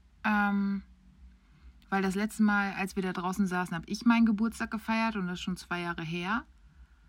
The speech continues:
Ähm, es war super schön. Also es waren nur acht, neun oder zehn Gäste. Und die waren auch nicht alle gleichzeitig da, äh,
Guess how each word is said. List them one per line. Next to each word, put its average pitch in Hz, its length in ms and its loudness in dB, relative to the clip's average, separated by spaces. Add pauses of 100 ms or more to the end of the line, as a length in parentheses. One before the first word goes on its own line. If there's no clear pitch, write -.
(380)
Ähm, 190 760 0
es 180 160 -6
war 196 80 2
super 180 260 -2
schön. 208 480 2 (360)
Also 185 180 -4
es - 240 -8 (160)
waren 196 340 4
nur 202 180 4
acht, - 1300 -8 (720)
neun 208 420 6
oder 185 220 2
zehn 190 300 2
Gäste. 269 560 -2 (840)
Und 175 140 -2
die 185 100 0
waren 185 160 6
auch 170 140 -4
nicht 180 180 -2
alle 180 140 0
gleichzeitig 208 580 -2
da, 202 520 2
äh, 165 40 -6